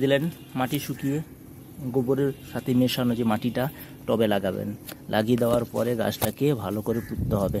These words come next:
হ্যাঁ, পোঁতার পরে আপনারা এক সপ্তাহ মতো ভালো করে জল দেবেন, ভালো করে জল দেবেন।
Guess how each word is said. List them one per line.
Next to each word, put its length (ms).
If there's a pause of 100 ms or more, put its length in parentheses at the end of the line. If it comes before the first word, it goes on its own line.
হ্যাঁ, 160 (480)
পোঁতার 360
পরে 180 (1080)
আপনারা 320 (680)
এক 80 (100)
সপ্তাহ 280 (100)
মতো 140 (180)
ভালো 240 (100)
করে 120 (100)
জল 140 (100)
দেবেন, 200 (500)
ভালো 200
করে 220
জল 120 (100)
দেবেন। 200